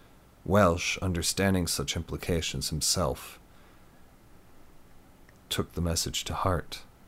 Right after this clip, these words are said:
Coming to that understanding was what prompted the two men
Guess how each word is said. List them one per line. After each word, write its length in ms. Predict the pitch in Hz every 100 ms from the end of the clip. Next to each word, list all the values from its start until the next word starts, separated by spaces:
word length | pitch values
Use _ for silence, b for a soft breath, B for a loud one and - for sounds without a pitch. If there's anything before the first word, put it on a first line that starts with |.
| - - - - - - -
Coming 340 | - 107 101
to 120 | -
that 160 | 90 85
understanding 880 | 85 78 - - 92 90 80 76 - b b b b b -
was 200 | - -
what 160 | 98 -
prompted 520 | - 110 98 - 71
the 60 | 78
two 240 | - 98
men 380 | 85 80 73